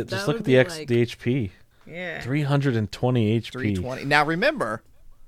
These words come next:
Speaker 3: this is not like V Pokemon. You do have to evolve up to this Annihilape.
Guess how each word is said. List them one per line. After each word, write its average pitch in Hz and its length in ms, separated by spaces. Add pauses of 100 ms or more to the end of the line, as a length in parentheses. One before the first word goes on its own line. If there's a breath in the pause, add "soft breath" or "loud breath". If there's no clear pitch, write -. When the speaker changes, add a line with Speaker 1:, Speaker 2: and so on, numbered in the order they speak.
(100)
Speaker 3:
this 139 180
is 139 140
not 165 260
like 208 220
V 214 260
Pokemon. 113 580 (340)
You 131 180
do 156 260
have 208 260
to 214 160
evolve 160 440
up 165 160
to 160 80
this 143 200
Annihilape. 135 540